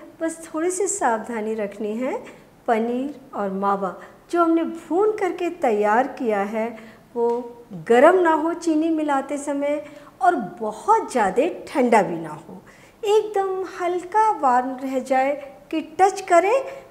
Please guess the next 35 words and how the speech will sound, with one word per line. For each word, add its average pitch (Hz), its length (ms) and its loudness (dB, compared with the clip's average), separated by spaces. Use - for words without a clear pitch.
हल्का 330 280 2
लगे 294 280 2
कि 427 140 0
हाँ, 349 300 0
हमने 285 280 2
भूना 240 460 4
है, 156 160 2
ये 339 160 6
नहीं 415 140 6
लगे 381 260 4
कि 403 140 0
वो 381 160 4
ठंडा 277 340 6
ही 226 140 8
रखा 175 320 -2
है। - 80 -10
बस 403 400 6
इतना 370 560 4
गर्म 277 340 6
मिश्रण 302 380 -2
हमें 262 260 0
चाहिए 277 480 -2
और 359 160 2
उस - 360 -6
मिश्रण 277 420 0
में 294 260 -2
चीनी 254 440 0
powder 220 280 -2
मिलाएं 214 480 -2
और 202 120 -4
जमने 208 460 -4
के 240 160 -6
लिए 240 220 2
रख 214 160 0
दें। 254 200 -4